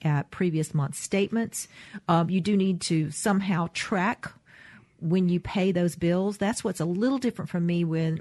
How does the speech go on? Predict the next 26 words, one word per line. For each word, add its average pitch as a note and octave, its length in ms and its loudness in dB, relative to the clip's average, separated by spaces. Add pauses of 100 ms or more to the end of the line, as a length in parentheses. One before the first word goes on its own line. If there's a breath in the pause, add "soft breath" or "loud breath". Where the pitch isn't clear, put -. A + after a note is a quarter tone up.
when D#3+ 120 0
I D3+ 80 0
got E3 200 -2
a D#3+ 40 -4
paper C#4+ 380 -6
statement, E3 560 -2
I D3+ 180 0
would D#3 260 -4
make E3 220 0
a E3+ 40 0
note E3 260 0
on C#3+ 160 -2
there D3 140 -6
about C#3+ 240 -4
when D3+ 120 0
I B2 120 -2
paid F#3 360 -2
it. - 240 -6 (400 loud breath)
Uh, F3 140 2
when F#3 140 2
I'm F3 180 2
doing B3+ 300 0
it G#3+ 120 -2
online, F3 960 0 (420 loud breath)
uh, D#3+ 200 0
sometimes, F#3+ 680 -2